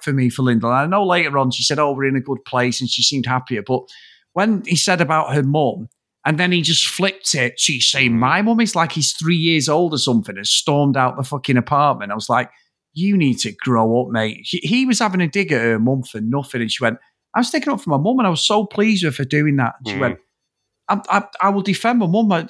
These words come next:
Speaker 1: she doesn't deserve that." And he's like, "You say my mum?" And he's like, she went, "I never even said that." And he just, I was like, "Oh, fuck off, mate. You are a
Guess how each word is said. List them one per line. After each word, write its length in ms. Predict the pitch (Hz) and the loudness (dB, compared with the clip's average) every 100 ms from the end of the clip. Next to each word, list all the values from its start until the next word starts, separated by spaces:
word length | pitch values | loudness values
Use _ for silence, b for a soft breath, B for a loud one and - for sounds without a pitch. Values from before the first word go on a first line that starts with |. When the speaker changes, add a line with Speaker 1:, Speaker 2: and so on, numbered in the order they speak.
| 160 | -6
Speaker 1:
she 180 | - 180 | -4 -2
doesn't 140 | 202 | 0
deserve 400 | 165 156 208 233 | 0 0 0 2
that." 160 | 123 127 | 0 2
And 80 | |
he's 160 | - - | 0 -2
like, 100 | 110 - | -6 -8
"You 80 | 120 | -6
say 240 | - 127 | -4 -2
my 240 | 123 160 | 0 2
mum?" 160 | 208 214 | 2 0
And 120 | 175 | 0
he's 200 | 185 151 | -2 -2
like, 220 | 165 165 - _ _ _ _ | -8 -10 -12 _ _ _ _
she 120 | - | -8
went, 120 | 208 | -2
"I 20 | 226 | 0
never 300 | 294 311 285 | 0 0 0
even 280 | 262 180 | 2 0
said 380 | 131 - 208 277 | -2 2 0 0
that." 220 | 302 269 | 0 2
And 80 | 180 | 2
he 80 | 175 | 2
just, 260 | 226 - - | 2 0 2
I 100 | 151 | 2
was 200 | 139 127 | 0 -2
like, 160 | 117 - | -6 -10
"Oh, 120 | - - | -14 -10
fuck 340 | - 165 - | -8 -6 -2
off, 180 | 107 - | -2 -2
mate. 260 | 110 101 - | -2 -2 0
You 160 | 170 139 | 2 2
are 160 | 101 | 2
a 120 | 95 | -2